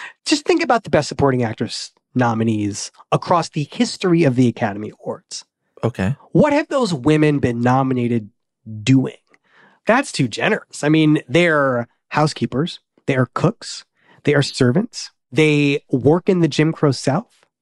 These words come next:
Speaker 1: as people who would have been doing that work.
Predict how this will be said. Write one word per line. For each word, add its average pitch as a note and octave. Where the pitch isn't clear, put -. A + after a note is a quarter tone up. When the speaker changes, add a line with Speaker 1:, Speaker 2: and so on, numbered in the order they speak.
Speaker 1:
as F#3+
people E3+
who F3
would D#3
have E3
been C#3+
doing D#3
that D3
work. -